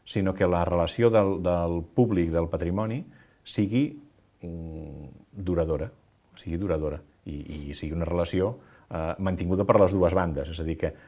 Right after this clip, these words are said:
tu proposis coses que realment a la gent li interessin i que la gent respongui.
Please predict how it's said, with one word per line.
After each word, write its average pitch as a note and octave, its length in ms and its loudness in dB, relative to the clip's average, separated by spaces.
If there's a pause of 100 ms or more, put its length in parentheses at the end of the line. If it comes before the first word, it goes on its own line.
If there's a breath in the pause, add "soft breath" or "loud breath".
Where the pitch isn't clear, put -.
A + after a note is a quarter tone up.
(400 loud breath)
tu A2 120 0
proposis G2 400 0
coses E2 260 -4
que F2 100 -4
realment E2+ 340 -2
a F2 100 -2
la - 40 -4
gent D#2+ 140 -4
li D#2 60 -4
interessin D2+ 460 -8 (440 soft breath)
i G2 100 -6
que - 120 -8
la D2 80 -4
gent D2+ 180 -6
respongui. E2 400 -8